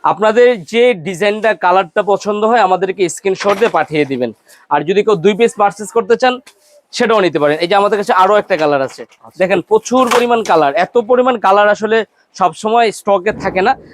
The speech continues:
Speaker 1: যারা নিতে চান, দ্রুত আমাদেরকে নক করতে পারেন।
Speaker 2: জি, জি।
Speaker 1: আচ্ছা, এখন চলে আসি আমরা, আহ,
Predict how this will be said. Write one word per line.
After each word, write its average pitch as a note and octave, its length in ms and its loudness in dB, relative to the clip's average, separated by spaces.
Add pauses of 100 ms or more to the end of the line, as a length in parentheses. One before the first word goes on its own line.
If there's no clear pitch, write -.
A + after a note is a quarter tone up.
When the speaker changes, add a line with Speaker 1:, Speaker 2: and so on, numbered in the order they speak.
(160)
Speaker 1:
যারা F#3 260 2
নিতে A3+ 240 2
চান, C4 180 0
দ্রুত A3+ 360 0
আমাদেরকে G#3 340 2
নক E3 180 0
করতে D3 220 -4
পারেন। B2 240 -2
Speaker 2:
জি, - 460 -20
জি। B2 80 -12
Speaker 1:
আচ্ছা, B3+ 240 0
এখন A#3+ 320 0
চলে A3+ 240 2
আসি A3 140 -2
আমরা, G3+ 220 2
আহ, D3+ 920 2